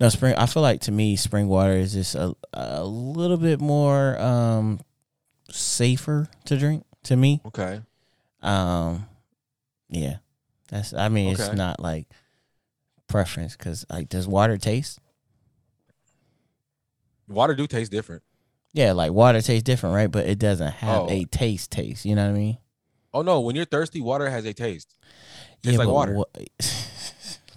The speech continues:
Speaker 1: what does water
Speaker 2: Ar-,
Speaker 1: taste
Speaker 2: Arrow-,
Speaker 1: like?
Speaker 2: Arrow-, Arrowhead, Arrowhead tastes like, I love Arrowhead, but Arrowhead tastes like, uh, uh,
Speaker 1: Yeah,
Speaker 2: it
Speaker 1: that's what
Speaker 2: tastes
Speaker 1: I'm
Speaker 2: like,
Speaker 1: saying.
Speaker 2: it tastes like earth.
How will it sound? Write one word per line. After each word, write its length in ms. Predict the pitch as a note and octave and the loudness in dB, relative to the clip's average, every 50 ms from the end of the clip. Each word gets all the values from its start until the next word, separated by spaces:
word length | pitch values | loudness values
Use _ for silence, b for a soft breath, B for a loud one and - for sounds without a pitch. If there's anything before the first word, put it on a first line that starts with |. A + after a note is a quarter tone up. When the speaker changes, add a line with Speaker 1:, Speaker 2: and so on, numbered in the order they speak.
| - - - | -20 -12 -6
Speaker 1:
what 220 | B2+ A#2 G#2+ G#2+ | -4 -2 0 0
does 200 | A2 G#2+ G2+ G#2+ | 0 0 -2 -4
water 220 | A#2+ F#2+ G2 G2 C#3 | -6 -6 -2 -2 -2
Speaker 2:
Ar-, 40 | A#2 | -2
Speaker 1:
taste 180 | F#2 - - B2+ | -2 -2 2 4
Speaker 2:
Arrow-, 240 | C#3+ F#3+ G#3+ G#3 | 4 6 6 4
Speaker 1:
like? 180 | - D2 D2+ - - | 2 0 -4 0 2
Speaker 2:
Arrow-, 240 | C#3 F3 G#3 G3+ - - | 2 4 4 2 0 0
Arrowhead, 400 | - C3 F3+ A3 A3+ G3 F3+ - - | 0 0 0 0 0 -2 -2 -4 -2
Arrowhead 460 | - D3 G#3+ A3+ G3+ F3 D3+ C#3 C3 | 0 2 2 2 2 0 0 -2 -2
tastes 300 | - C#3+ C3+ C3 - - | -2 -4 -6 -6 -6 -4
like, 260 | C3 B2 A#2 A2 G2+ - - | -2 -2 -2 -2 -4 -6 -2
I 120 | B2+ C3 | 0 2
love 240 | C3 C3 C#3 B2+ E2+ | 4 4 4 4 4
Arrowhead, 400 | G2 A2+ G2+ F2 F2 E2 D2+ D#2+ - | 2 0 0 0 -2 -6 -10 -10 -8
but 180 | - F#2+ F#2 - | -6 -6 -4 -4
Arrowhead 380 | B2 D3+ E3 E3+ D#3 C3+ A#2+ | -2 -2 -2 -2 -2 -4 -6
tastes 300 | - C#3 C3 C3 - - | -6 -6 -8 -6 -6 -6
like, 200 | G#2+ F#2+ F2 - | -6 -6 -6 -6
uh, 280 | F#2+ F#2 F2 E2 D#2+ D#2 D2 _ _ - - _ _ _ _ _ _ _ _ b b b b b b b b | -8 -8 -8 -8 -10 -12 -16 _ _ -20 -20 _ _ _ _ _ _ _ _ b b b b b b b b
uh, 340 | F2 F#2 F2+ F2+ F2 E2+ E2+ C#3+ | -10 -8 -6 -6 -8 -6 -2 0
Speaker 1:
Yeah, 160 | E3 F3 D3+ | 2 2 4
Speaker 2:
it 20 | |
Speaker 1:
that's 180 | A#2 C3 C#3 C#3+ | 4 2 2 4
what 80 | D#3+ | 4
Speaker 2:
tastes 40 | C#3 C3 | 4 4
Speaker 1:
I'm 40 | |
Speaker 2:
like, 100 | C3 C3+ | 4 4
Speaker 1:
saying. 260 | B2 D3 C#3+ C#3 A#2 - | 4 4 4 4 2 2
Speaker 2:
it 80 | G#2+ | 0
tastes 160 | - D#3+ C#3 | 0 0 0
like 140 | C#3 A#2 G#2 A#2 | 0 0 2 4
earth. 320 | C3 C3 G#2 E2+ - - | 4 4 4 4 0 -10